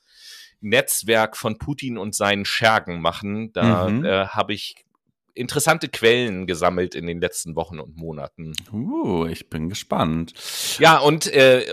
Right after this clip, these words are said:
Speaker 1: auch hier muss ich sagen, Leute,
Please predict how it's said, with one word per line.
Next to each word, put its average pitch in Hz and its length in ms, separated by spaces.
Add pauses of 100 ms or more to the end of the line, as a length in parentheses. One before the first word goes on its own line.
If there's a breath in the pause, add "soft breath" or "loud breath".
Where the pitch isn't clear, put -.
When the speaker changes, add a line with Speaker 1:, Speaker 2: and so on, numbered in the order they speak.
(320)
Speaker 1:
auch 127 220
hier 151 380
muss 143 200
ich 143 100
sagen, 113 540 (800 loud breath)
Leute, 160 760